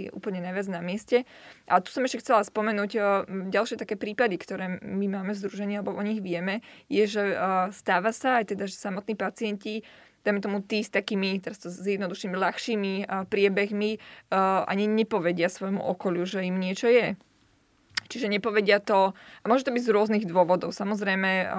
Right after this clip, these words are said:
vyskytujú sa aj dôvody, že, že ten človek, eh, má obavu, že môže prísť o to zamestnanie, takže naozaj sa to snaží zatajovať, eh,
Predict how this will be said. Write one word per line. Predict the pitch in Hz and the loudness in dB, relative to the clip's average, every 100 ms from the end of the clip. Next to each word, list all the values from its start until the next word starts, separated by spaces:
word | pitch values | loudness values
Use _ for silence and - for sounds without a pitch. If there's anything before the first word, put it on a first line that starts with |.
| 190 185 185 226 - 196 196 185 | -4 -4 -6 -8 -8 -8 -6 -6
vyskytujú | 202 202 190 190 | -6 -6 -2 -2
sa | 202 | 0
aj | 190 | -2
dôvody, | 180 180 190 185 180 | 0 0 0 0 -4
že, | 202 190 180 - - - - | -2 -2 -4 -6 -20 -20 -16
že | - | -4
ten | 208 196 | -2 0
človek, | 202 185 190 180 185 208 | 2 2 4 4 2 0
eh, | 185 185 | 4 4
má | 196 208 214 - | 6 6 6 6
obavu, | 202 196 190 175 | 4 6 6 4
že | 185 190 175 175 | -2 4 4 4
môže | 190 196 185 | -2 -4 -4
prísť | 175 190 196 | -2 -2 -4
o | - | -8
to | 196 | -4
zamestnanie, | 180 170 180 185 185 | -2 -2 -4 -4 -4
takže | 180 175 202 185 180 | -4 -6 -2 2 2
naozaj | 175 196 190 | 0 -2 -4
sa | 180 180 | -6 -8
to | 175 | -10
snaží | - 180 196 196 190 - - 214 | -2 -2 0 -2 -4 -6 -14 -2
zatajovať, | 208 - 233 208 202 196 196 | 4 4 6 6 6 6 6
eh, | 196 | 2